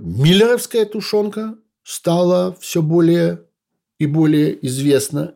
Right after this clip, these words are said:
в России. И к началу Первой мировой войны уже была основной, самой распространенной. И вот когда в «Тихом доне» Шолохова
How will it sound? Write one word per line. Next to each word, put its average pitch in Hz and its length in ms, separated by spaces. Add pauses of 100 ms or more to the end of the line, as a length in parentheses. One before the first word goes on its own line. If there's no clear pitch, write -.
в 127 100
России. 147 580 (460)
И 226 120
к 220 60
началу 185 440
Первой 160 260
мировой 120 320
войны 110 580
уже 127 300
была 123 560 (480)
основной, 98 760
самой 120 320
распространенной. 104 920
И 113 100
вот 147 200
когда 127 420 (640)
в - 80
«Тихом 131 440
доне» 107 380
Шолохова 76 720